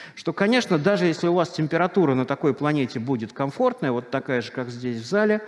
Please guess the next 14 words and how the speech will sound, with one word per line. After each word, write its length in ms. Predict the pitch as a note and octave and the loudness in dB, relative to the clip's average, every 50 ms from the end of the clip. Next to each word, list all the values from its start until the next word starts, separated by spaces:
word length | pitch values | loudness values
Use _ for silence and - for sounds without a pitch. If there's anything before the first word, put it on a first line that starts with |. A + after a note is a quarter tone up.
| - - - - - - - - | -14 -16 -18 -18 -20 -20 -10 0
то 120 | - G3 | 0 0
все 160 | F#3+ - G3 | 2 4 2
равно 200 | F#3 G3+ A3 B3 | 4 4 4 4
условия 380 | A#3 G3 - F#3+ G3 F#3 F3 D#3+ | 4 2 4 4 6 6 6 6
будут 240 | D3+ E3 E3+ D3+ C3 | 6 4 4 4 4
другими. 380 | C#3+ C#3+ C3+ B2+ C3 A2 G#2 | 2 0 2 2 2 0 0
Во-первых, 580 | G2 A2+ B2+ - G3+ A3 G#3+ G3 F3+ - - - - - | 0 -2 -2 2 2 4 4 4 2 0 -4 -12 -6 0
у 100 | D3+ E3+ | 2 2
этих 240 | F3+ - D#3+ - - - - _ _ _ _ | 2 2 -2 -8 -8 -16 -20 _ _ _ _
красных 460 | - D#3+ E3 E3 D#3+ - D#3 D3 C3 | -2 0 0 0 0 0 -4 -4 -4
звезд 380 | B2+ C3+ D3 F#3+ G#3+ G#3 G#3 - - - - - - - - | -4 -2 2 2 2 2 0 -4 -14 -20 -20 -20 -20 -16 -4
очень 400 | - F3+ F#3 - F3 C#3+ B2 C3 - - | 0 0 0 0 0 -4 -4 -4 -10 -18
слабый 400 | - - - D#3 E3 F3 E3 C#3+ | -14 -4 0 0 2 2 2 0
поток 440 | - B2+ B2 - D3+ E3 D#3 - | 0 0 -6 -2 -2 -4 -4 -4